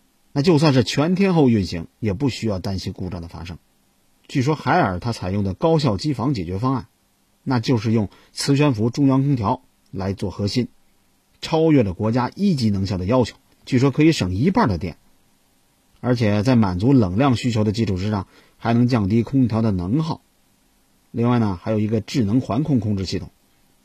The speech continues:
可以实现数据的采集还有集中控制。通俗点说，地铁的工作人员他直接在手机或者是电脑端就可以进行操作管理。而且在服务方面呢，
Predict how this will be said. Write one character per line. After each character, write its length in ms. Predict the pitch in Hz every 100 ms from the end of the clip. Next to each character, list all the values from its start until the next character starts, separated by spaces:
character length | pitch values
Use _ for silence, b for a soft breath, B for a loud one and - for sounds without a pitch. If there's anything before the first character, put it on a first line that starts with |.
| _ -
可 120 | 127
以 200 | 117 101
实 180 | - 113
现 240 | 123 110 b b b
数 320 | b - 180 117
据 140 | 117
的 80 | 101
采 260 | - 92
集 180 | 85 104
还 140 | 117 120
有 100 | 90
集 160 | -
中 120 | 139
控 240 | 180 226 113
制。 120 | - - _ _ _ _ _ _ -
通 200 | 170 151
俗 100 | 143
点 180 | 101
说， 220 | 90 127 127
地 200 | 151 123
铁 120 | 92
的 80 | 98
工 140 | 131
作 100 | 127
人 140 | 110
员 220 | 110 110 -
他 140 | - 113
直 140 | 117
接 100 | 135
在 100 | 139
手 260 | 110 87 90
机 180 | 139
或 140 | 135 117
者 60 |
是 100 | 101
电 180 | 123 175
脑 140 | 92 143
端 200 | 135 135 b b b
就 120 | 123
可 100 | 123
以 80 | 117
进 140 | 117
行 160 | 95 107
操 220 | - 131
作 140 | 117
管 200 | 92 101 113
理。 100 | - _ _ _ _ _ -
而 120 | 139
且 80 | 139
在 120 | 135
服 240 | - 131
务 60 | 165
方 160 | 117 117
面 120 | 107
呢， 140 | 92